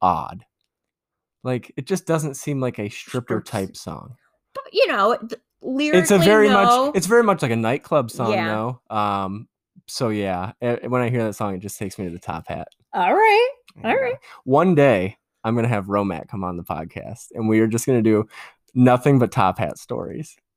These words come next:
Speaker 1: And we could probably go
Speaker 2: Top
Speaker 1: for, like,
Speaker 2: five Top Hat
Speaker 1: oh,
Speaker 2: stories.
Speaker 1: we'd have to be a top ten.
Speaker 2: Oh.
Speaker 1: <laughs> We spent a lot of time at the Top Hat.
Speaker 2: Oh, God.
Speaker 1: But not even for, like, the strippers. Like,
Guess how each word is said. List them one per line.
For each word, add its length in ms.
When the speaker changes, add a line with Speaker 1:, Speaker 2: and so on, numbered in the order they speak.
Speaker 1:
And 180
we 100
could 160
probably 200
go 140
Speaker 2:
Top 60
Speaker 1:
for, 80
like, 280
Speaker 2:
five 400
Top 360
Hat 200
Speaker 1:
oh, 240
Speaker 2:
stories. 640
Speaker 1:
we'd 180
have 200
to 40
be 120
a 80
top 260
ten. 320
Speaker 2:
Oh. 260
Speaker 1:
<laughs> 580
We 200
spent 420
a 80
lot 420
of 140
time 460
at 200
the 60
Top 340
Hat. 160
Speaker 2:
Oh, 60
God. 40
Speaker 1:
But 120
not 180
even 180
for, 160
like, 160
the 80
strippers. 480
Like, 140